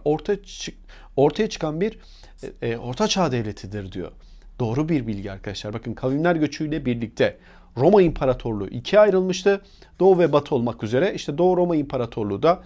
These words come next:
işte tam da bu dönemde ortaya çıkıyor. Üçüncü soruda Cengiz Yasası'nda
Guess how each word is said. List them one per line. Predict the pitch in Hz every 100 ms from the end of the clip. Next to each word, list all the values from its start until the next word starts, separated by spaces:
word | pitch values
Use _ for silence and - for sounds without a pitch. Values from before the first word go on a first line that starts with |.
| - -
işte | 156 139 120
tam | - 165 151
da | 156
bu | 139
dönemde | 139 127 107
ortaya | 98 95 101
çıkıyor. | - - - - _ -
Üçüncü | - 190 190
soruda | 208 196 170 151
Cengiz | 113 156 220 175
Yasası'nda | 135 127 113 110 104 107